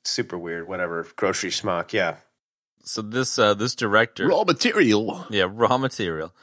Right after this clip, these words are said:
Speaker 2: This director dude evidently wrote Honey, I Shrunk the Kids.
Speaker 1: Yeah, I read, I read a little bit about him too. He also did Reanimator, which is definitely a cult classic. People love that movie.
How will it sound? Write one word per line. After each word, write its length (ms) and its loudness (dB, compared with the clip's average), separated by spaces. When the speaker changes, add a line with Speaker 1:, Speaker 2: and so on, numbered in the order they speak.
Speaker 2:
This 260 4
director 440 2
dude 460 -2
evidently 500 2
wrote 540 0
Honey, 300 -2
I 80 0
Shrunk 280 -4
the 80 -12
Kids. 680 -8
Speaker 1:
Yeah, 160 4
I 100 4
read, 280 -2
I 100 -2
read 200 -2
a 20 -4
little 160 -2
bit 120 -4
about 240 0
him 140 -8
too. 120 -4
He 120 0
also 240 0
did 160 0
Reanimator, 840 0
which 200 -8
is 100 -8
definitely 360 2
a 40 -2
cult 280 -4
classic. 560 -4
People 380 -6
love 300 -4
that 200 -8
movie. 380 -12